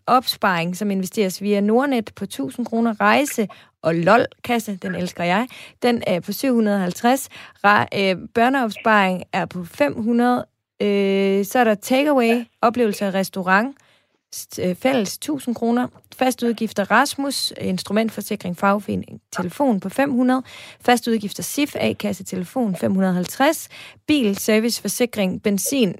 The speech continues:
herunder formentlig, øh, vinterdæk, et tusind tre hundrede femoghalvfjerds. Ulykkesforsikring til alle, to hundrede ti. Indboforsikring,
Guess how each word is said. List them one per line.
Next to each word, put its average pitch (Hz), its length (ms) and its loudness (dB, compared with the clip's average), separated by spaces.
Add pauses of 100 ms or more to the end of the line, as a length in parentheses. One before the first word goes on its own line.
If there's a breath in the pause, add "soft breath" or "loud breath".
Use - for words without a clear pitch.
herunder 208 400 4
formentlig, 196 840 0
øh, 170 260 -2
vinterdæk, 190 440 0 (300 loud breath)
et 254 140 2
tusind 214 320 -4
tre 214 180 2
hundrede 202 200 0
femoghalvfjerds. 202 680 0 (340 loud breath)
Ulykkesforsikring 262 960 2
til - 120 -6
alle, 247 320 4
to 254 220 -2
hundrede 196 240 -2
ti. 285 240 -2
Indboforsikring, 240 1040 0